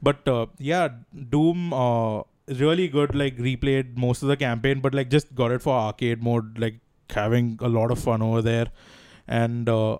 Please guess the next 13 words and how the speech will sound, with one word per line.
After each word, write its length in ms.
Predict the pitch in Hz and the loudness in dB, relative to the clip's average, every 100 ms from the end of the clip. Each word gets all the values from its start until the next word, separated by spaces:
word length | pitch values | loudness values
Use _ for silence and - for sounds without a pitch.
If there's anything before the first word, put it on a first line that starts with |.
| - | -2
I 100 | 151 | 2
hope 220 | 165 156 | 2 4
they 80 | 196 | 2
manage 340 | 160 147 151 | 2 0 0
improving 420 | 147 123 139 147 | 0 2 0 0
some 260 | 143 135 127 | -2 -2 0
of 160 | 139 135 | -2 0
the 200 | 147 139 | 0 0
frame 380 | - 123 123 127 | -2 0 0 0
pacing 380 | 120 110 127 | -2 0 0
issues, 340 | 127 117 131 127 | -2 0 0 0
because, 460 | 123 127 127 117 | -2 -2 0 0
uh, 140 | 117 | -2